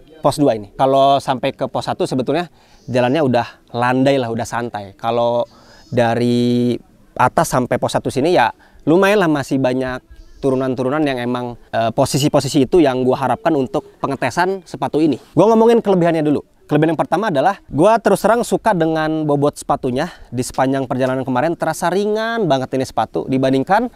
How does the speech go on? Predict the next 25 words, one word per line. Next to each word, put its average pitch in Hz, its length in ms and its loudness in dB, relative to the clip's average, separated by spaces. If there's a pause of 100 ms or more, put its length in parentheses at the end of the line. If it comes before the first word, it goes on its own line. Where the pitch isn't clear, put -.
(140)
sepatu-sepatu 143 560 0
Are 135 240 2
yang 151 320 -2
sebelum-sebelumnya 143 960 2
gua 139 240 2
pernah 135 400 -6 (160)
tes 156 240 -2
juga 175 240 2
tuh 110 160 -8
di 120 80 -4
beberapa 123 400 -4
gunung. 123 320 -4
Kelebihan 196 480 4
yang 202 80 6
kedua, 196 400 4 (380)
ketika 143 320 4
gua 143 320 6
ngetes 143 240 4
sepatu 139 240 4
itu 139 160 6
gua 170 240 6
selalu 131 720 4 (640)
memperhatikan 151 640 4
atau 135 320 4
ngerasain 135 560 2